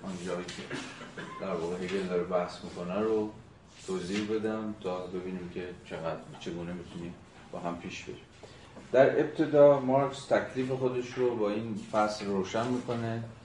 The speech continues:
از این حیث که به ما میگه که در واقع داره برخلاف هگلیان جوان که هیچ وقت دست به قول خود مارکس، دست به نقادی خودشون،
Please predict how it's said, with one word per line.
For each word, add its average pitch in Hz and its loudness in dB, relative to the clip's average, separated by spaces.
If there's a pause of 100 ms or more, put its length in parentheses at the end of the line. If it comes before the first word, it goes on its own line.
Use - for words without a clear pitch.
(240)
از 101 0
این 120 0
حیث 117 -2
که 123 -4
به 104 -4
ما 107 0
میگه 110 -4
که 113 0 (500)
در 101 2
واقع 98 0
داره 110 0 (1300)
برخلاف 107 2
هگلیان 95 0 (180)
جوان 98 2
که 95 -8
هیچ 113 -6
وقت 95 0
دست 98 0
به 90 -2 (640)
قول 107 6
خود 104 2
مارکس، 98 2
دست 98 -2
به 101 -2
نقادی 95 -2
خودشون، 104 2